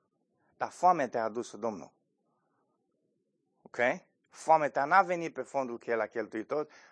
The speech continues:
foamea a venit pe fondul providenței lui Dumnezeu. Și f-, pentru foamete el nu e responsabil. Dumnezeu e responsabil pentru foametea aia. Dumnezeu este cel care a adus-o.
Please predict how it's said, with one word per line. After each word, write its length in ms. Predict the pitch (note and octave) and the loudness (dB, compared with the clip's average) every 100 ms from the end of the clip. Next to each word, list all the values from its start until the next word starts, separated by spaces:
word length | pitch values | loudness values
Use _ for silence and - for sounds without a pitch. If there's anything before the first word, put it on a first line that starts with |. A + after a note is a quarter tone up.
| _ | _
foamea 680 | - - - F3+ F3+ B2+ C#3 | -20 -12 2 4 4 2 0
a 40 | |
venit 300 | A#2 B2 C#3 | 0 -4 -8
pe 100 | A#2+ | -10
fondul 460 | G#2 - C3 A#2+ A2+ | -10 -6 -4 -4 -6
providenței 640 | - G#2+ G#2+ A2 G#2+ G#2 | -8 -10 -8 -8 -8 -8
lui 140 | G2+ G2+ | -10 -10
Dumnezeu. 640 | G2 F#2+ F#2+ - D#2 - _ _ _ _ _ _ _ _ _ _ _ _ | -12 -12 -14 -12 -14 -14 _ _ _ _ _ _ _ _ _ _ _ _
Și 640 | - - - G3 F#3+ D3+ - _ _ _ _ - | -10 -4 -2 2 2 2 -4 _ _ _ _ -20
f-, 300 | F#3 F#3+ - D#3 - - - - - C3 | -16 -16 -18 -18 -14 -12 -12 -12 -12 -2
pentru 300 | F#3 F#3+ F3 | 0 0 -2
foamete 440 | - A3 A3+ G#3+ | 4 6 6 4
el 140 | G3 F#3 | 4 4
nu 80 | F3+ | 4
e 100 | D3+ | 4
responsabil. 760 | C#3 - A2+ - E2+ D2 A#1+ _ | 2 -4 -6 -4 -4 -4 -16 _
Dumnezeu 300 | - B2 B2 | -10 -6 2
e 60 | D3+ | 2
responsabil 640 | G#2 - D#2+ - - - _ _ | 2 -4 -12 -12 -14 -18 _ _
pentru 240 | - A#2+ A2+ | -12 -10 -2
foametea 440 | B2 G2 E2+ C#2+ | 0 0 -4 -10
aia. 200 | - - _ _ _ _ | -12 -18 _ _ _ _
Dumnezeu 480 | - B2 C#3 C3 C3 | -20 -8 -4 0 2
este 180 | D3 A2 | 0 -2
cel 240 | - C3 | -4 -2
care 220 | B2+ B2 G#2+ | 0 0 0
a 40 | |
adus-o. 460 | G2 G#2+ F2+ - | 0 -2 -2 -8